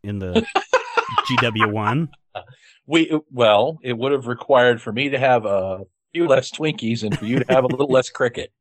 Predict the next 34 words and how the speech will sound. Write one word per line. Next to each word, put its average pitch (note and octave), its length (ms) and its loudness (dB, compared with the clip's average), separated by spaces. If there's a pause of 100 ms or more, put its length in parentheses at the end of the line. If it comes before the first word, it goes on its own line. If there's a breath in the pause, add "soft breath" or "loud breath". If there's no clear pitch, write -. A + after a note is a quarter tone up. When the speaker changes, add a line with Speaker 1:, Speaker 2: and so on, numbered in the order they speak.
(140)
Speaker 1:
<laughs> - 240 -20
Actually, C#3 400 -4
I A2 120 -2
had A2+ 240 -4
a - 40 -6
lot G#2+ 240 -4
of, G2+ 280 -6
uh, F#2+ 260 -6
I G#2+ 80 -8
was A2 160 -6
just G#2+ 300 -10
a - 20 -12
skinny G#2+ 360 -8
guy F2+ 200 -10
at E2 100 -14
that E2+ 140 -14
time, F2 180 -12
so G#2+ 120 -8
I A2 40 -6
needed G#2+ 220 -6
a G2 40 -6
little A2+ 200 -6
bit G2+ 220 -12
more A#2+ 260 -2
Twinkies, E2+ 640 -10
and G#2 100 -8
you G2+ 60 -6
needed G#2 120 -4
Speaker 2:
You E3 100 6
were E3 100 8
Speaker 1:
a D#3 60 6
Speaker 2:
a C#3+ 80 2
Speaker 1:
lot - 0 -
less B2+ 80 -2